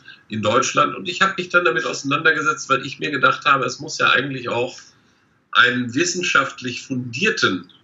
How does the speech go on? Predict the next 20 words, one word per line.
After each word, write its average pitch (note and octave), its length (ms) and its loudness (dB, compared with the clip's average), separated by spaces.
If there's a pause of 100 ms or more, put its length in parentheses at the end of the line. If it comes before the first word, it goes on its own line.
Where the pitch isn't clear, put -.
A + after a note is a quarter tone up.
und A2+ 220 -12
auch - 300 -10
wissenschaftlich B2 680 0
fundierbaren A#2+ 800 0
Hintergrund B2+ 720 -2
der G2+ 120 -6
Wirkweise B2+ 600 2
des - 160 -12
Mikrostroms C#3 640 -8
geben. C#3+ 340 -4 (880)
Ähm, B2 380 4 (100)
und B2+ 180 4
vor A2+ 220 0
allen C3+ 180 4
Dingen C#3 380 2
muss C3 220 -4
man C3+ 140 2
ja B2+ 140 2
auch, B2+ 220 -2 (100)
ähm, B2 500 0